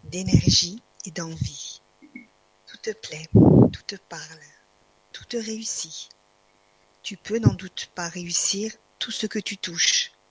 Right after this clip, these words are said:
Il te suffit de le vouloir et d'être guidé par le cœur. Accepte d'être ce caméléon de lumière et revêt-toi des couleurs de l'arc-en-ciel pour colorer la vie des êtres qui t'entourent.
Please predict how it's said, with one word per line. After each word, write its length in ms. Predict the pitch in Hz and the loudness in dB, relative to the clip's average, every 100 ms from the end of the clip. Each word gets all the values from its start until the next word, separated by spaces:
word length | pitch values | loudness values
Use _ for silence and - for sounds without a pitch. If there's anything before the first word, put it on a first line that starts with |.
| _ _ - - _ - - - | _ _ -20 -20 _ -20 -20 -16
Il 120 | 185 175 | -12 -6
te 120 | 190 | -4
suffit 380 | - 196 - 190 | -2 -4 -4 -4
de 80 | |
le 100 | 180 | -2
vouloir 540 | 175 165 180 180 196 196 | -4 -2 0 2 2 0
et 60 | 165 | -2
d'être 320 | 165 - 165 | 0 -2 -4
guidé 300 | 170 180 170 | -6 -4 -2
par 180 | - 151 | -2 -2
le 100 | 151 | -4
cœur. 520 | - 147 - - - - - 101 98 _ 202 - - - - - - | -10 -14 -16 -20 -2 0 0 _ _ _ _ -20 -20 -18 -18 -16 -10
Accepte 560 | 196 - - 220 - 220 | -4 0 2 2 2 2
d'être 380 | 196 196 - | 2 2 2
ce 160 | 185 - | 2 2
caméléon 600 | - 202 214 214 202 202 | 0 -2 0 0 0 0
de 120 | 180 | 0
lumière 580 | 175 170 170 165 180 226 - - - - - - - - - - - | -2 0 0 0 -2 -4 2 8 10 10 8 4 -8 -18 -20 -20 -10
et 120 | 220 | -6
revêt-toi 760 | 196 214 202 196 - - 185 214 - _ | -4 -4 -2 -4 -6 -8 -10 -10 -16 _
des 160 | 180 175 | -16 -16
couleurs 400 | - 202 190 185 | -10 -8 -8 -8
de 80 | 175 | -10
l'arc-en-ciel 920 | 175 - - 180 - - 170 180 196 - _ _ _ - | -10 -12 -12 -8 -6 -4 -4 -6 -10 -20 _ _ _ -12
pour 240 | 185 - | -12 -10
colorer 440 | - 202 190 180 | -6 -4 -2 -2
la 160 | 175 170 | -4 -6
vie 400 | 156 160 - - | -10 -12 -12 4
des 400 | - - 156 160 | 4 4 -8 -8
êtres 240 | 165 - 165 | -8 -8 -10
qui 180 | - | -10
t'entourent. 640 | - 151 - - - - | -10 -10 -12 -12 -14 -20